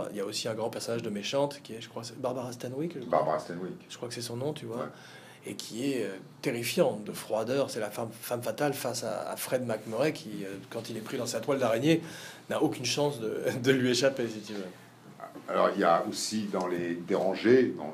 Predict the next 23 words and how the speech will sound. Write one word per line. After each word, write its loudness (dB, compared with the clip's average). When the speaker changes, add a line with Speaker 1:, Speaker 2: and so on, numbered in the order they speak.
Speaker 2:
dans -4
les -2
femmes 4
dérangées, 2
Speaker 1:
Ouais. 0
Speaker 2:
euh, -6
Betty, -6
euh, -6
euh, -8
Betty, -6
euh, 0
Speaker 1:
Betty 6
Davis 6
dans, 8
euh, 4
Whatever 8
Speaker 2:
Davis. 10
Speaker 1:
Happened 4
to 0
Baby 4
Jane. 0
Speaker 2:
Exactement, 2
Speaker 1:
Ouais. 8